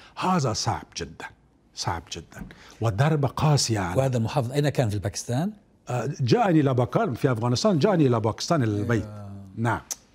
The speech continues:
Speaker 1: قال: "الذي ليس له بلد ليس له أي شيء." أنا سمعت كلامك، ولكن ما عندي بلد، ما عندي أي شيء.
Speaker 2: بس هو البلد،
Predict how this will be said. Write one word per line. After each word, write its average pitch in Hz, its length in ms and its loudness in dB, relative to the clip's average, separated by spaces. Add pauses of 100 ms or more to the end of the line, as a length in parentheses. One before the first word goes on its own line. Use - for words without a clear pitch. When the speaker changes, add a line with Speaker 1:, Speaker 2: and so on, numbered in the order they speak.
(280)
Speaker 1:
قال: 170 220 4
"الذي 165 380 4
ليس 185 260 4
له 170 220 4
بلد 180 260 2
ليس 180 260 4
له 175 300 2
أي 180 180 4
شيء." 127 340 2 (300)
أنا 170 160 2
سمعت 180 380 4
كلامك، 127 460 0
ولكن 151 320 2
ما 185 120 4
عندي 165 260 4
بلد، 156 260 2
ما 180 140 2
عندي 165 300 2
أي 135 160 -4
شيء. - 220 0 (460)
Speaker 2:
بس 262 160 2
هو 302 140 6
البلد، 202 480 2